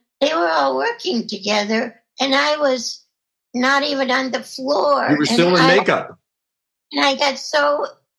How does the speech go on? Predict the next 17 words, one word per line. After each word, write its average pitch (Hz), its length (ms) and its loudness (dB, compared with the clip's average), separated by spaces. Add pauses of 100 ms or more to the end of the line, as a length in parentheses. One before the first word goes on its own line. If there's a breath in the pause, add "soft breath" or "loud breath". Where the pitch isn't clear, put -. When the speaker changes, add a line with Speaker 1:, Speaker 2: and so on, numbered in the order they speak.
(380)
Speaker 1:
terrified 269 680 0
and 233 160 -4
intimidated 240 1120 -6 (520)
that 247 140 2
I 247 200 2
wouldn't 254 460 -2
be 240 260 -2
able 233 320 -4
to 233 140 -4
live 233 320 -2
up 240 260 -2
what - 260 -6 (840)
had 226 220 0
started 240 640 -2
to - 100 -6
happen 233 600 -2
Speaker 2:
Mm-hmm. 120 400 0